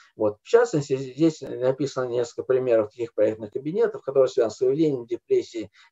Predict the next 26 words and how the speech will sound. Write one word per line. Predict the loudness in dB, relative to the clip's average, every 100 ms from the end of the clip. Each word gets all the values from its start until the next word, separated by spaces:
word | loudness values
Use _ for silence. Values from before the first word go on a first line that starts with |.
| _ _
и | -10
других | -6 -6 -4 -2
заболеваний | 0 2 2 2 0 -4
по | 0 0 0
нейроинформационным | -2 -2 -2 -6 -6 -6 0
данным, | 4 4 4 0
локализация | 0 0 4 2 2
фрактальных | -6 -4 -2 -2 -6 -2
зон, | 4 4 2 -14 -16 -10
локализация | 2 4 6 6 6 0
эпилептического | -2 -2 -4 -14 -4 -4
очага | -2 0 2 2
и |
то, | 4 0
что, | 0 -8 -12 -8
о |
чём | 0 2
рассказывал, | 0 0 2 2 0 -2 -8 _ -10
э, | -6
Максим | -4 -6 -6 -4
Геннадьевич | -2 0 0 -2
и | -2 -2 -4
мои | -6 -4 -4
другие | -4 -8 -8 0
коллеги. | 0 0 -6 -10 -18 _ _ -20 -20 -20 -16
А, | -14 -14